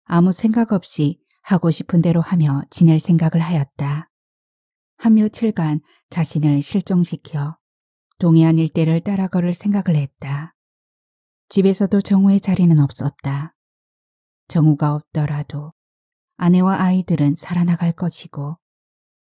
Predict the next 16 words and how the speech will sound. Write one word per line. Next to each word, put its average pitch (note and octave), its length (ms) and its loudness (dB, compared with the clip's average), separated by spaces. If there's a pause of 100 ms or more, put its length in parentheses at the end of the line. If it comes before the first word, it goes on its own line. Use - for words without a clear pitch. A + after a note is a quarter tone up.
(180)
정우가 G3+ 380 4
없어져도 E3 680 -2 (260)
회사는 D3 600 0
굴러갈 F#3 400 4
것이었다. C#3+ 920 -6 (1080)
이튿날 F3 440 2
은영이가 E3 800 2 (140)
호텔 G#3 220 2
앞에 G3 260 0
미리 E3 420 2
차를 E3+ 340 -4
대기해놓고 E3+ 560 0
있었다. C#3+ 680 -8 (600)
"잘 F#3+ 200 -2
주무셨어요?" G3+ 840 0 (440)
"그냥. D#3+ 760 0